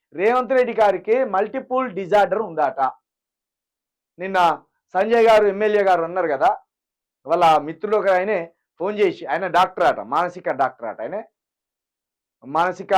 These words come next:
అదే ఇక మానసిక రోగం అంటారు కదా, ఏందంటే ఎవరిని చూడగానే భయపడతాం, వాడు నన్ను కొట్టి చంపుతాడేమో అని.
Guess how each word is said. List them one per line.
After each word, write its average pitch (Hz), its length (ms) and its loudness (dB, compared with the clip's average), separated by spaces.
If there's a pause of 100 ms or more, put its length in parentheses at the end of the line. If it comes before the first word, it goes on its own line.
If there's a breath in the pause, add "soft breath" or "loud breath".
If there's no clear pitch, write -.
(320)
అదే 165 180 0 (600)
ఇక 170 60 -8
మానసిక 202 420 -2
రోగం 214 340 2
అంటారు 196 260 0
కదా, 156 240 0 (640)
ఏందంటే 202 680 0
ఎవరిని 214 280 2
చూడగానే 214 440 0
భయపడతాం, 175 500 0
వాడు 160 140 -2
నన్ను 160 220 -10
కొట్టి 156 240 -12
చంపుతాడేమో 139 480 -10
అని. 90 100 -20